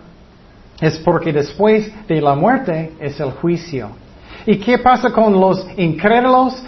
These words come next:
Ellos van a estar instantáneamente enfrente de un gran trono blanco. Qué fuerte es eso. Y Dios va a juzgarlos por sus pecados con la Biblia.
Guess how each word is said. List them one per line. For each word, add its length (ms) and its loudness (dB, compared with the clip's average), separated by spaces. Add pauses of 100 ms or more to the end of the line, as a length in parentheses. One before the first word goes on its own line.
(140)
Ellos 340 4
van 160 4
a 60 0
estar 640 2
instantáneamente 920 0
enfrente 460 0
de 220 2
un 180 -2
gran 580 0
trono 440 2 (200)
blanco. 520 -6 (180)
Qué 160 -4
fuerte 460 -8
es 160 -12
eso. 340 -10 (1200)
Y 120 2
Dios 360 2
va 140 2
a 60 2
juzgarlos 920 0 (600)
por 160 0
sus 200 -4
pecados 640 0 (180)
con 240 -2
la 140 -2
Biblia. 460 -4